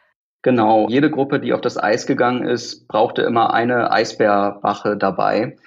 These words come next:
Ja, und da gab es dann am Vormittag immer den Aufruf, dass sich Freiwillige melden, die diese Jobs übernehmen. Und das musste natürlich auch aus dem Medienteam gemacht werden, weil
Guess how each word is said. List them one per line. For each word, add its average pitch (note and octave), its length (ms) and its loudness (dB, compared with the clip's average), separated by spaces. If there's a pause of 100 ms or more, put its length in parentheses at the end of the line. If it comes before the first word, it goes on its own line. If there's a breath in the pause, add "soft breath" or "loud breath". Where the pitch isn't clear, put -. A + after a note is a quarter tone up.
(400 loud breath)
Ja, A#2+ 220 4
und A2 220 -6
da G#2+ 80 0
gab A2+ 220 0
es - 100 -14
dann A#2 320 -4
am A2 200 -8
Vormittag B2+ 600 2
immer A#2 260 -2
den A2 180 -2
Aufruf, - 480 0
dass - 160 -10
sich A2+ 140 -10
Freiwillige B2+ 520 0
melden, B2 380 0
die A2+ 100 -20
diese A2 240 -12
Jobs A2 360 -2
übernehmen. A2+ 600 0
Und A#2 240 -8
das A2 160 -2
musste B2+ 260 -6
natürlich B2+ 360 -2
auch - 140 0
aus - 160 -2
dem B2+ 160 0
Medienteam B2 500 -2
gemacht G2+ 360 -6
werden, G#2 400 -6
weil G2+ 320 0